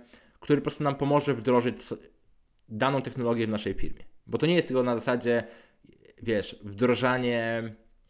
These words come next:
e, że masz obrazek i tak dalej. Nie, nie, my nie rozmawiamy o tej kwestii. My mówimy na, o ty-, o tym, że N F T jest w jakiś sposób zintegrowane z aplikacjami i usługami w naszej firmie.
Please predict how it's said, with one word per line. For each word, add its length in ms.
e, 260
że 100
masz 220
obrazek 600
i 60
tak 140
dalej. 240
Nie, 120
nie, 160
my 260
nie 80
rozmawiamy 320
o 60
tej 120
kwestii. 420
My 120
mówimy 320
na, 240
o 80
ty-, 160
o 100
tym, 220
że 340
N 120
F 80
T 160
jest 160
w 20
jakiś 180
sposób 340
zintegrowane 640
z 100
aplikacjami 640
i 20
usługami 420
w 40
naszej 200
firmie. 300